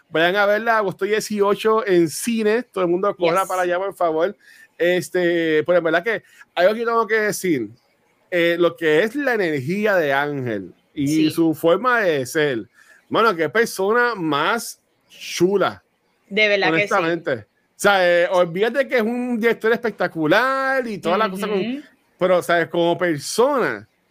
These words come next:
Speaker 1: ¿sabes? Yo, yo que estuve ahí viendo, ¿sabes? Cuando estuvo hablando con todo el mundo, él le, lo miraba a los ojos como hacía contigo, ¿sabes? Como que
Speaker 2: Ujú.
Speaker 1: te daba ese momento y, ¿sabes? Bien respetuoso, bien amigable.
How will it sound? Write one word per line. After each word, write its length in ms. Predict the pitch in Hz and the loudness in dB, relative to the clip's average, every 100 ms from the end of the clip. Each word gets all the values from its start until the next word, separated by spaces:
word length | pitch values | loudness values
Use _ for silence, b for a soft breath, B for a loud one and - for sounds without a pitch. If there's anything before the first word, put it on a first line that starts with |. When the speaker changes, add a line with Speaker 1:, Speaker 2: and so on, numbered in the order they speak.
| _ _ _ _ _ - | _ _ _ _ _ -6
Speaker 1:
¿sabes? 760 | - 190 185 165 160 156 151 | 0 2 4 4 4 4 2
Yo, 100 | 151 190 | 0 0
yo 160 | 185 | 0
que 100 | 233 | 0
estuve 280 | 247 277 277 | -4 -2 0
ahí 160 | 269 277 | 0 -2
viendo, 460 | 277 269 294 240 | 2 2 2 -2
¿sabes? 220 | 185 180 | -2 -2
Cuando 200 | 170 156 | -2 -4
estuvo 180 | 165 220 | -4 -4
hablando 160 | 233 247 | -4 -2
con 100 | 254 | -4
todo 200 | - 240 | -2 -2
el 60 | 240 | -2
mundo, 380 | 208 220 240 233 | -2 -2 0 2
él 220 | 175 208 | 2 2
le, 140 | 247 226 | 0 0
lo 100 | 190 | 2
miraba 320 | 175 160 165 | 4 4 4
a 20 | 226 | 2
los 80 | 220 | 2
ojos 260 | 190 226 | 2 2
como 140 | 233 190 | 0 -2
hacía 160 | 160 | -2
contigo, 500 | 175 202 - 196 220 | -2 -4 -4 -2 0
¿sabes? 240 | 226 196 170 | 2 2 2
Como 220 | 175 170 | 0 -2
que 240 | - 170 | 0 0
Speaker 2:
Ujú. 560 | 190 175 180 180 220 294 - | 0 -6 -8 -6 -6 -4 2
Speaker 1:
te 100 | 208 | 4
daba 360 | 208 226 277 | 6 6 2
ese 200 | 254 233 | 0 -2
momento 580 | 240 220 214 220 - 233 | 0 2 0 -2 -2 0
y, 40 | |
¿sabes? 280 | - 175 165 | 2 0 0
Bien 240 | 165 196 220 | 0 0 0
respetuoso, 760 | 226 247 214 185 202 202 214 202 | -2 0 0 2 2 2 0 2
bien 200 | 185 202 | 2 2
amigable. 600 | 220 202 196 202 202 | 0 2 2 2 -2